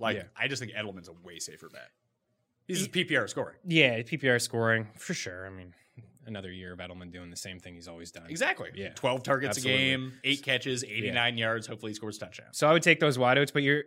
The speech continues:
Speaker 2: you know, by the time you have to make the choice of Cooper or Diggs or even Green,
Speaker 1: I think I
Speaker 2: or
Speaker 1: just
Speaker 2: even Edelman,
Speaker 1: or just
Speaker 2: Williams is probably gone. Damian
Speaker 1: Yeah,
Speaker 2: Williams is probably gone.
Speaker 1: I mean, Edelman, I have ranked higher than I think most people do.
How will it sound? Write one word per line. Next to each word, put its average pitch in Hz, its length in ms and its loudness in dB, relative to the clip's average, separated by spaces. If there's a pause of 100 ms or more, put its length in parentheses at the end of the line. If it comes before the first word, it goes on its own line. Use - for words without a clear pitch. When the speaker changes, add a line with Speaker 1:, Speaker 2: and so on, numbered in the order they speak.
(140)
Speaker 2:
you 147 120 -2
know, 135 160 2
by 135 160 4
the 139 80 4
time 143 260 2
you 139 100 2
have 131 160 4
to 135 60 -4
make 123 180 0
the 117 80 -4
choice 113 380 -2
of 110 240 0
Cooper 110 400 -4
or 101 60 -2
Diggs 104 640 -8
or 110 160 -6
even 113 180 -4
Green, 110 460 -6 (200)
Speaker 1:
I - 40 -20
think 135 140 0
I 127 40 4
Speaker 2:
or 165 160 8
Speaker 1:
just 190 40 10
Speaker 2:
even 160 160 6
Edelman, 160 420 6
Speaker 1:
or 170 260 -2
just 156 200 2
Speaker 2:
Williams 185 260 10
is 139 60 0
probably 107 240 -4
gone. 90 180 -14 (1000)
Damian 139 220 -2
Speaker 1:
Yeah, 127 80 0
Speaker 2:
Williams 120 160 -2
is - 100 -8
probably 104 200 -8
gone. 175 120 -14
Speaker 1:
I 196 80 6
mean, 226 160 2
Edelman, 233 680 2
I 160 200 10
have 165 360 6
ranked 131 320 0
higher 123 280 2
than 123 80 -6
I 110 100 0
think 117 220 -8
most 104 480 -8
people 156 320 -8
do. 170 340 -2